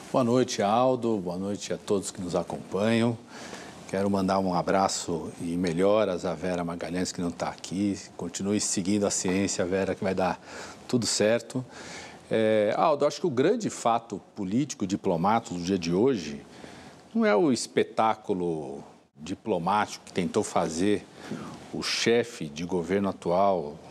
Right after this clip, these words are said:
de Israel, Netanyahu. O grande fato político diplomático no dia de hoje é o posicionamento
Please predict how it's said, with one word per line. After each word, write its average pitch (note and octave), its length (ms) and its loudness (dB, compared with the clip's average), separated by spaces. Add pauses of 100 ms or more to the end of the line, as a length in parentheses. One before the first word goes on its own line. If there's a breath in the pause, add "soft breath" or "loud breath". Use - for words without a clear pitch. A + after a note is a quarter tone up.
(160)
de D#2+ 80 -6
Israel, F#2 640 0
Netanyahu. E2+ 720 -2 (800 loud breath)
O - 40 -14
grande F#3+ 280 2
fato D#3+ 440 0
político A#2 480 -2
diplomático G2 640 -2
no F2+ 120 -2
dia G#2 120 2
de G2+ 120 2
hoje G#2+ 500 2 (800 loud breath)
é F#2+ 140 2
o A#2 60 6
posicionamento C#3 1080 2